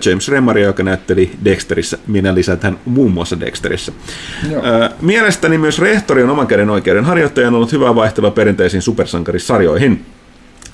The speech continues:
Speaker 1: Jaksojen rakenne muistuttaa paljon Daredevilin vastaavaa, jossa jaksot yleensä alkavat rauhallisemmin koulun ja perhe-elämän kautta, jonka jälkeen loppua kohti ruvetaan sitten mätkimään puku päällä pahiksia. Sarjan soundtrack räppeineen on ollut huippuluokkaa ja tuo hyvin mieleen Black Pantherin soundtrackin.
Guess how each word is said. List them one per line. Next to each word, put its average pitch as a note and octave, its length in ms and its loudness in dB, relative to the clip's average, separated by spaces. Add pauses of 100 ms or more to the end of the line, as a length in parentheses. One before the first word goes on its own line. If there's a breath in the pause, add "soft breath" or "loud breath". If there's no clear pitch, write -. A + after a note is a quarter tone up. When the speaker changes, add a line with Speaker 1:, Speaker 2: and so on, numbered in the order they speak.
(460 loud breath)
Speaker 1:
Jaksojen G#3 340 2
rakenne A3 300 2
muistuttaa D#3 440 0
paljon C3 320 2
Daredevilin A2+ 540 2
vastaavaa, C#3+ 480 0
jossa B2 180 0
jaksot A2+ 320 0
yleensä D3+ 300 0
alkavat C3 280 0
rauhallisemmin A2+ 560 2
koulun A2+ 300 4
ja F2+ 60 0
perhe-elämän B2+ 420 2
kautta, A2 340 2
jonka G#2 200 2
jälkeen G#2 260 4
loppua A2+ 280 2
kohti G2 240 -2
ruvetaan F#2 300 2
sitten G#2 160 0
mätkimään A2 560 0
puku G2+ 220 -4
päällä G#2 220 2
pahiksia. - 520 -2 (460 loud breath)
Sarjan E3+ 280 0
soundtrack E3 500 0
räppeineen C3 480 2
on G#2 60 2
ollut F#2+ 160 0
huippuluokkaa D3+ 540 2
ja A#2 40 0
tuo A#2 140 2
hyvin A#2 200 4
mieleen G#2+ 340 2
Black A#2 240 0
Pantherin F2 360 -2
soundtrackin. E2+ 540 -2